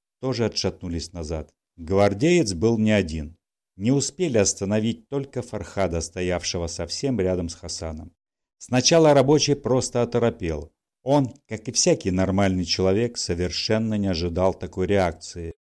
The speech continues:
на простую просьбу инженера отпустить его домой к жене и сыну. Но спустя пару секунд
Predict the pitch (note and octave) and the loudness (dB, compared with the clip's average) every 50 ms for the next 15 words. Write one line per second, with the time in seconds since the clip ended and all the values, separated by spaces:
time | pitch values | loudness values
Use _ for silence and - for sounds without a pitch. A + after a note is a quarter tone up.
0 | _ - - D3 - G3 F#3+ - - - - G3 F3 - - D3 D#3 D3 B2+ A#2 | _ -10 -10 -2 2 2 2 2 2 2 4 4 4 4 6 6 6 6 6 6
1 | A2+ A#2+ A#2 G2+ E2+ G2 G2+ G2+ G#2+ A#2 B2 A#2+ A#2 A#2 A#2+ - _ _ - E2+ | 6 6 6 6 4 4 4 4 4 4 4 2 0 -4 -8 -12 _ _ -20 -20
2 | E2+ _ - G2+ F2+ - - - G#2+ - G2+ F#2+ F#2 F#2 E2+ F2+ F2 F2 G#2 A#2+ | -20 _ -12 -10 -8 -6 -6 -8 -8 -6 -2 0 0 0 2 0 0 2 2 2
3 | B2 A2 E2 D2+ D2+ F2 E2+ F2 F#2+ G2 G2 F2 - - - E2 D#2+ D#2 D#2 D#2+ | 0 0 -2 -6 -6 -4 -2 0 0 0 0 0 -2 -4 -4 -4 -4 -6 -8 -10
4 | - _ _ _ _ _ _ F#2 G2 F#2+ - - - C3 A#2 - - F3 E3 D#3 | -14 _ _ _ _ _ _ -8 -8 -8 -8 -8 -6 -6 -4 -2 0 2 2 2
5 | - - G#2 G2+ F#2 - - - - - - A#2+ B2+ A#2 - - | 4 4 4 4 4 2 0 -2 -4 -6 -6 -6 -6 -6 -8 -14